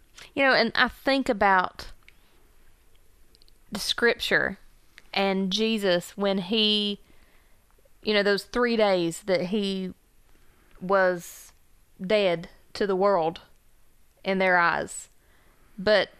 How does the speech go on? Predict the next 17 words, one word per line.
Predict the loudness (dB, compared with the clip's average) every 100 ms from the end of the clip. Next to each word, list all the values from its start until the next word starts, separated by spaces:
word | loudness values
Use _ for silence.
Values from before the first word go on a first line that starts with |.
| -10
he | -4 -2
was | 0 -2 -2 -14 -20 _ _ -20 -4
working, | 0 0 0 -6 -8 -16 -20 -8
you | -2
know, | -2
he | -2 -4
was | -2 -2 -4 -10 -18 _ _ _ _ -4
in | 0 0
hell | 2 2 4 2 0
and | 0
he | -2
was | 0 2 0 -2 -14 -20 -20 -20 -20 -12 -2
getting | 2 2 2 -2
people | -2 -4 0 0 0 0
who | 0 0 -4 -6
had | -2 0 0 -6 -20 -20 -20 -2
already | 2 4 4 2 2 0